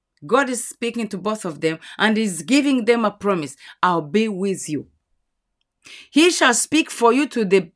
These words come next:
people," number sixteen, which is the key. "He shall speak for you to the people, and he shall be your mouth,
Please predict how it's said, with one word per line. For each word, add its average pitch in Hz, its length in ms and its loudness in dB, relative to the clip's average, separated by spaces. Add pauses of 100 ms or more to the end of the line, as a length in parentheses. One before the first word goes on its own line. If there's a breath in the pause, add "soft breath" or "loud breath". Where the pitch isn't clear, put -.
people," 247 460 4
number 175 300 -2
sixteen, 208 560 -8
which - 180 -8
is 165 100 -12
the 165 120 -4
key. 269 280 -2 (300 loud breath)
"He 339 240 8
shall 254 280 2
speak - 540 2
for 233 280 4
you 254 300 4 (160 loud breath)
to 277 180 6
the 233 160 8
people, 285 560 2 (220 loud breath)
and 247 220 6
he 311 240 4
shall 226 260 4
be 226 340 2
your 202 220 2
mouth, 202 380 4